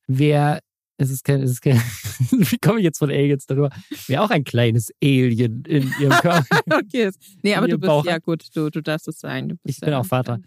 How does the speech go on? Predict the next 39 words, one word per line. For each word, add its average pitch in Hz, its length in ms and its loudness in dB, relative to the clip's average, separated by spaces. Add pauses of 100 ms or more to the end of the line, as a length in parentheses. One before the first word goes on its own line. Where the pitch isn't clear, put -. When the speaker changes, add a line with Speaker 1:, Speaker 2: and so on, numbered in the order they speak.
Speaker 2:
Ja. 160 220 -6
Speaker 1:
Ja, 160 160 0
und 175 160 -2
zwar, 190 160 2
nee, 185 180 2
also 147 160 2
die, 156 160 -2
wir 160 160 2
wollten 220 260 0
die 151 100 -10
Folge 185 200 2
jetzt 170 140 0
mal 151 80 2
ein - 40 2
bisschen 156 180 0
abschließen 143 360 0
mit 117 80 -4
einer - 140 -4
positiven 139 760 -2
News 139 380 0
und 120 160 -4
einem 113 180 2
Gruß. 113 320 0
Und 117 180 -2
zwar 113 460 0 (460)
Pete's - 260 0
Meat, 131 340 2
also 131 140 2
der 120 120 2
Pete - 300 0
von 135 260 0
Pete's 135 220 -4
Meat, 127 220 0 (260)
wird 147 440 0 (480)
Vater. 110 420 0 (380)
Sind 131 240 -2
zum 156 80 -2
ersten 139 260 0
Mal, 127 380 2